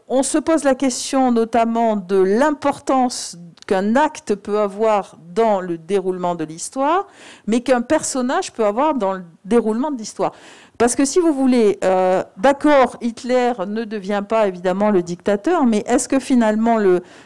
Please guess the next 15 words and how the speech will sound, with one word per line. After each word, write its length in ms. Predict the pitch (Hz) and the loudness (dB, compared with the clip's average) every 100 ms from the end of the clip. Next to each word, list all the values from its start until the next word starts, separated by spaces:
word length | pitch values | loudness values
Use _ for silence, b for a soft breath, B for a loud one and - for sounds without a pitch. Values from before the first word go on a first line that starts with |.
| B | B
le 100 | 185 | -4
système 640 | 185 233 - - 320 240 190 | -2 -4 -4 0 2 2 0
qui 140 | 185 | -6
se 160 | - 214 | -6 -2
met 160 | 233 | 0
en 120 | 214 | 0
place 360 | 202 214 208 - | -2 -2 -2 -4
autour 260 | 196 196 196 | -6 -4 -2
de 100 | 214 | 0
lui 200 | 302 285 | 2 0
n'aurait 220 | 190 190 | 0 0
quand 120 | 214 | -2
même 220 | 226 226 | -2 -4
pas 200 | 247 240 | 2 2
existé 640 | 220 190 240 240 - 359 | 2 0 -2 -2 0 0